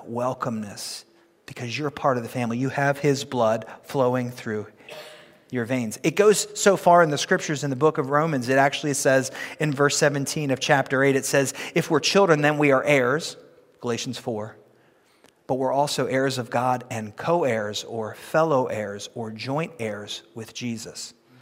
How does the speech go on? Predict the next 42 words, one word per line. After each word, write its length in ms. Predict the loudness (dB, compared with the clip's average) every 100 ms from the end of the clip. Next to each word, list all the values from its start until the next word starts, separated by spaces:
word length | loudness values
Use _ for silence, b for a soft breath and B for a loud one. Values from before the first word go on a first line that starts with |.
| b b -4
Let 220 | 0 2
that 180 | 2 2
sink 280 | -2 -2
in 120 | -2 -2
for 100 | -6
just 220 | -8 -8
a 60 |
second. 420 | -6 -6 -6 -12 -16 B B B B B B B B B B -6
We're 240 | -2 0 4
heirs, 580 | 4 4 0 -6 -10 -10
we're 140 | -12 -6
in 220 | -4 -2
the 80 | -4
family, 500 | -4 -2 -2 -6 -6
but 260 | -4 -4 0
we 180 | 2
are 200 | 4 0 -4
looked 500 | -2 0 0 -6 -8
at 360 | -6 -6 -10 -14 -10
in 160 | -6
the 80 | -6
same 320 | -4 -4 -4
way 500 | -2 -2 -4 -8 -14 -14
in 100 | -10
terms 380 | -6 -4 -4
of 80 | -6
acceptance 580 | -6 -2 -4 -4 -6 -8
as 260 | -8 -8 -6
Jesus 380 | -6 -6 -8
himself 480 | -10 -10 -10 -12 -14
is. 140 | -14 -10
We 100 | -10
are 140 | -10
co-heirs 960 | -10 -6 -4 -4 -4 -6 -6 -6 -10 -12
with 340 | -10 -10 -10 -14
Christ. 520 | -10 -10 -10 -12 -14 B B B
And 100 | -6
so 160 | -6 -2
that 260 | 0 0 0
which 180 | -2
he 180 | 0 2
gets, 320 | 4 2 0